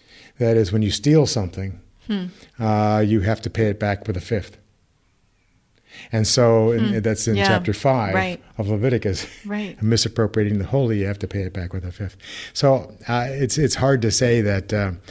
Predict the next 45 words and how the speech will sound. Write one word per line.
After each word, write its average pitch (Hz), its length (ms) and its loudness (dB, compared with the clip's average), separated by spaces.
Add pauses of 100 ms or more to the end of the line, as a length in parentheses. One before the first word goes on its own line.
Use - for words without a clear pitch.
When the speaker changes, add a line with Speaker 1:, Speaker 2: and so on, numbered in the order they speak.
Speaker 1:
why 104 360 2
this 98 380 -4
fivefold 104 720 -2
blessing 104 400 -4
this 92 280 -8
is 98 260 -8
here, 147 340 2
but 104 220 -2
it 107 100 0
is. 90 300 -6 (500)
And 113 140 2
maybe 131 260 4
it's 127 160 2
just - 340 0 (640)
lots 135 220 0
and 131 80 4
lots 127 220 4
and 120 100 4
lots, 117 240 0
and 123 240 2
the, 104 180 0
and 117 120 2
the 113 80 4
author 113 260 2
wasn't 104 320 0
counting. 101 440 -6 (460)
Speaker 2:
Hmm. 196 180 0
Speaker 1:
But 143 140 0
I'm 120 120 4
not 107 160 2
counting 104 300 0
on 95 80 -4
that 98 120 -2
explanation 98 560 -6
'cause 95 160 -4
I 98 80 -4
find 120 260 -4
<laughs> - 1080 -6
the 151 80 2 (180)
number 123 180 4
of 110 120 0
things 107 200 0
that 101 120 0
are - 20 -2
rep-, 107 220 -2